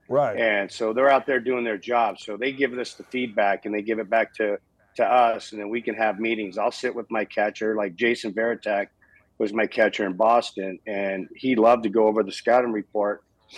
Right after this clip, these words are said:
Speaker 2: and give you the number. I knew a lot of the hitters already, so to me it was valuable if it was a guy I didn't know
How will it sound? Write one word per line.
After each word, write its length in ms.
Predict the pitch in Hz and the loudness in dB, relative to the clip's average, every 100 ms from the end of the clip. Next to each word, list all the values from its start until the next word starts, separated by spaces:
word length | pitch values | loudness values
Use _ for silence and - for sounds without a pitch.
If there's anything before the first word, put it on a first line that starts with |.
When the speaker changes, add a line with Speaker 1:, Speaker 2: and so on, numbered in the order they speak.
| - - | -20 -16
Speaker 2:
and 320 | - 113 104 98 | -6 -4 -4 -2
give 180 | 110 | -2
you 120 | 110 110 | 0 -2
the 100 | 107 | 0
number. 340 | 117 135 95 - | 0 0 -2 0
I 180 | 135 185 | 2 2
knew 260 | 170 180 | 2 0
a 20 | |
lot 200 | 127 117 | 0 -2
of 40 | 110 | -4
the 80 | 104 | -10
hitters 320 | 120 113 104 | -10 -12 -10
already, 420 | 104 104 131 107 | -8 -2 -2 -4
so 220 | - 113 | -8 -10
to 180 | 95 117 | -10 -8
me 220 | 139 170 | -4 -2
it 100 | 143 | -4
was 180 | 117 104 | -6 -4
valuable 540 | 120 131 139 120 120 113 | 2 4 4 2 0 0
if 80 | 117 | -4
it 100 | 110 | -12
was 100 | 101 | -10
a 60 | |
guy 280 | 92 113 123 | -2 2 2
I 40 | 107 | 0
didn't 360 | 113 104 104 | -4 -8 -6
know 400 | 110 120 110 101 | 0 4 4 0